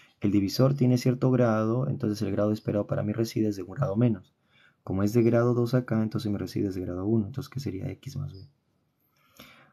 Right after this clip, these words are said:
Ahora, la cuestión acá es lo siguiente, como estamos trabajando con varias P, tú puedes reemplazar algún valor en tu X para que evidentemente esa también lo pongas abajo.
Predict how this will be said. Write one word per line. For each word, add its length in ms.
Ahora, 320
la 160
cuestión 360
acá 300
es 80
lo 120
siguiente, 640
como 180
estamos 260
trabajando 500
con 140
varias 260
P, 220
tú 200
puedes 240
reemplazar 500
algún 220
valor 280
en 120
tu 140
X 320
para 300
que 280
evidentemente 840
esa 280
también 260
lo 100
pongas 400
abajo. 400